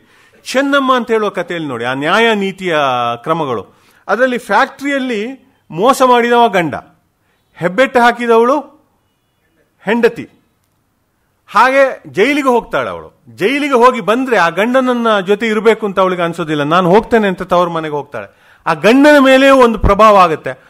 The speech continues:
ಅವನು ಅಲ್ಲಿ ಗೋಲಿಬಾರ್ ಆಗೋ ಅಲ್ಲಿಗೆ ಹೋಗಿ ಒಂದು ಕಾರ್ಮಿಕ ಹೋರಾಟಗಾರನಾಗಿ ಹೋಗಿ ಸಾಯ್ತಾನೆ. ಇನ್ನೂ ಒಂದು ದೊಡ್ಡದು, ಬೈಚೇಗೌಡ ಅಂತ ಒಂದು ಕಥೆ ಇದೆ. ಆ ತಂದೆ ಶಾನುಭೋಗರು, ಅವರ ಮೇಲೆ ಅಪರಿಮಿತವಾದಂಥ ಗೌರವ ಇರೋ ಮಗ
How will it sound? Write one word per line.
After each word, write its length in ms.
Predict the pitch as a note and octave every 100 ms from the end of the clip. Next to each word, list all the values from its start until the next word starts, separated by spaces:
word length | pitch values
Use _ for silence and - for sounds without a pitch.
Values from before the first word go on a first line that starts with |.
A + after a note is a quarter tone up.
| _
ಅವನು 320 | E3 A3+ C#4 B3+
ಅಲ್ಲಿ 180 | A3
ಗೋಲಿಬಾರ್ 560 | F#3 G#3+ C#4+ C4+ A#3+ A3+
ಆಗೋ 220 | G#3+ G3+
ಅಲ್ಲಿಗೆ 220 | G#3+ G#3
ಹೋಗಿ 260 | G3 G#3+ A3
ಒಂದು 300 | G#3 G3 F3+
ಕಾರ್ಮಿಕ 480 | F#3+ G#3 A3+ G#3 G3+ F#3 E3+ D#3 D3+ _ _
ಹೋರಾಟಗಾರನಾಗಿ 840 | - G#3+ G#3+ G#3+ F#3+ F#3+ F#3+ F3+
ಹೋಗಿ 280 | E3+ G3 F#3
ಸಾಯ್ತಾನೆ. 480 | - D#3+ D3+ G2+ _ _ _ _ _ _ _ _ _ -
ಇನ್ನೂ 280 | D#4 F4 F4
ಒಂದು 200 | C#4 G3
ದೊಡ್ಡದು, 540 | D#3 G#2 F2 _ _
ಬೈಚೇಗೌಡ 680 | G3 D4 D4 D#4 B3 G3 D3
ಅಂತ 260 | B2+ C3
ಒಂದು 180 | D3+ B2+
ಕಥೆ 260 | A#2 A2+ F#2
ಇದೆ. 200 | D#2+ E2+ _ _ _ _ _ _ _ _ _ _ _ _ -
ಆ 300 | C#3+ F#3 F#3+ - _ _ _ _
ತಂದೆ 380 | - G3+ C#4+ D4
ಶಾನುಭೋಗರು, 880 | A3+ G#3+ A#3 G#3 F3+ C3 F#2 F2+ F#3 _ _ _
ಅವರ 240 | D3+ A3+ B3+
ಮೇಲೆ 300 | A#3+ A#3+ B3
ಅಪರಿಮಿತವಾದಂಥ 920 | B3 B3 C4+ B3+ B3+ A#3+ A#3 A3+ A3
ಗೌರವ 400 | G3+ G3 G3 F#3
ಇರೋ 240 | E3 D3+
ಮಗ 240 | E3 F3